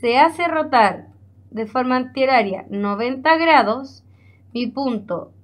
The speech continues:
homólogo que se va a obtener debido a esta rotación va a ser menos Y, coma, X.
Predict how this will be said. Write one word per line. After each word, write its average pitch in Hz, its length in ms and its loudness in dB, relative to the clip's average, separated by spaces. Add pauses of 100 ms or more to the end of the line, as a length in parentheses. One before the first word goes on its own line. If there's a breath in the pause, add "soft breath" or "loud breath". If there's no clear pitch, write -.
(180)
homólogo 254 880 0
que 233 140 -8
se 220 100 -6
va 208 100 2
a - 20 0
obtener 220 400 -4
debido 196 260 -4
a 233 60 -4
esta 254 180 -2
rotación 302 680 0
va 240 40 2
a 233 80 0
ser 294 400 -6
menos 208 600 -6
Y, 294 360 -6
coma, 302 420 0
X. - 340 -10